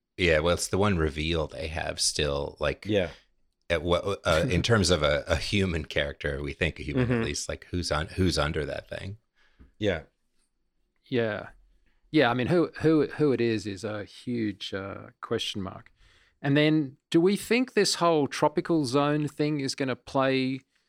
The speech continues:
Speaker 3: 'Cause this, it was this, "We can't see in it 'cause there's electromagnetic, but there's this big tropical zone." And then she later says, "Oh, I'll go to the tropical zone with everybody when we're well."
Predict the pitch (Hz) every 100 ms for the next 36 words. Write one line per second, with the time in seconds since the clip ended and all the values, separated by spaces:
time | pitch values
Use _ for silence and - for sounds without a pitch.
0 | _ _ _ 143 127 135 - - - 151
1 | 147 139 156 160 - 156 135 - 139 131
2 | 113 131 117 120 120 - 120 113 107 117
3 | 113 110 - - 107 98 113 117 113 107
4 | - 131 - 127 123 117 107 117 110 107
5 | 107 - 127 110 117 - 113 117 113 117
6 | 123 127 123 135 - 127 120 113 117 117
7 | 113 113 104 110 110 110 107 101 117 117
8 | 120